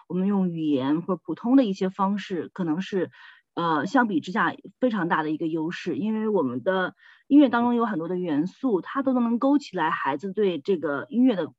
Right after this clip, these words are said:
这个兴趣，所以它就自然就连成了一个这样的一个桥梁。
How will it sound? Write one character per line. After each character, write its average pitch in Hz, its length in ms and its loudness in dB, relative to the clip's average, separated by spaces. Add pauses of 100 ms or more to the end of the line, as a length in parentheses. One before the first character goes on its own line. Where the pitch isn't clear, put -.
(120)
这 196 100 -4
个 202 120 -6
兴 285 280 4
趣， - 300 -8 (400)
所 262 160 -2
以 269 340 0
它 294 220 2
就 240 240 4
自 196 180 -4
然 190 220 0
就 208 180 -2
连 175 340 0
成 190 200 -2
了 170 120 -6
一 165 140 -8
个 180 260 0
这 196 120 -4
样 175 100 0
的 165 80 -6
一 165 120 -4
个 180 180 -2
桥 165 260 -4
梁。 123 400 -4